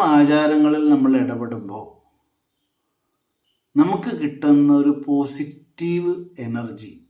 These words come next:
എന്ന് പറയുന്നത് പറഞ്ഞറിയിക്കാൻ പറ്റാത്തതാണ് എന്നുള്ളതാണ് സത്യം. അതിന് ഒരു കർമ്മഫല സിദ്ധാന്തമൊക്കെ നമ്മൾ ബന്ധപ്പെടുത്തിയൊക്കെ നോക്കിയാലും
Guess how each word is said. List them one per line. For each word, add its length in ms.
എന്ന് 140
പറയുന്നത് 640
പറഞ്ഞറിയിക്കാൻ 880
പറ്റാത്തതാണ് 760
എന്നുള്ളതാണ് 580
സത്യം. 340
അതിന് 360
ഒരു 160
കർമ്മഫല 580
സിദ്ധാന്തമൊക്കെ 920
നമ്മൾ 200
ബന്ധപ്പെടുത്തിയൊക്കെ 720
നോക്കിയാലും 540